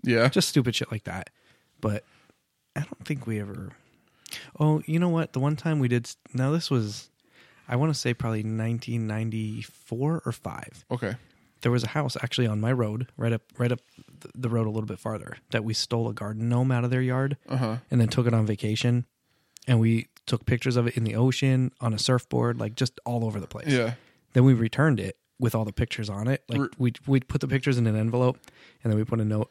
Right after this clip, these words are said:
Speaker 2: saying, like, that they just needed a vacation, and we stuck it back in their yard.
Speaker 1: Yeah.
Speaker 2: Well, seriously, my brother probably still has it.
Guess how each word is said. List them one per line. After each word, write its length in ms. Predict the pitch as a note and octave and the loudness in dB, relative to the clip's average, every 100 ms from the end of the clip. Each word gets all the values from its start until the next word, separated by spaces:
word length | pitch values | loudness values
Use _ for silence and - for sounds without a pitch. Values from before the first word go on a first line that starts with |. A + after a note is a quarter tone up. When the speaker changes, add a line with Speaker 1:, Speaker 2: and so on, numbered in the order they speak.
| _ | _
Speaker 2:
saying, 540 | - A#2+ A2+ G#2+ A2 - _ | -4 -2 0 0 -4 -8 _
like, 380 | B2 A2 G2+ - - | -8 -6 -6 -10 -6
that 200 | A#2+ G#2+ | -4 -2
they 80 | A2+ | -4
just 160 | A2 | 0
needed 160 | A#2+ G#2+ | 0 0
a 20 | |
vacation, 500 | G2+ G2+ A2 G#2+ G#2 - | -4 -6 -6 -6 -8 -6
and 100 | A#2+ | -4
we 80 | |
stuck 220 | A2 A#2 A2 | -2 -2 -4
it 40 | |
back 200 | G#2 G2 | -4 -6
in 60 | G2+ | -8
their 120 | F#2 | -6
yard. 300 | A#2+ G#2 - | -6 -6 0
Speaker 1:
Yeah. 260 | C3+ A2+ A#2+ - - - | 4 4 2 -4 -20 -4
Speaker 2:
Well, 240 | A#2+ B2 - | 0 0 -4
seriously, 480 | - - C#3+ D#3+ E3 | -12 -2 0 0 -2
my 160 | C#3 A#2+ | -2 0
brother 240 | D3+ E3 | 2 0
probably 240 | - A2+ | 0 -2
still 160 | G2+ A2 | -2 -6
has 240 | A2 G2 | -6 -8
it. 160 | - - | -10 -20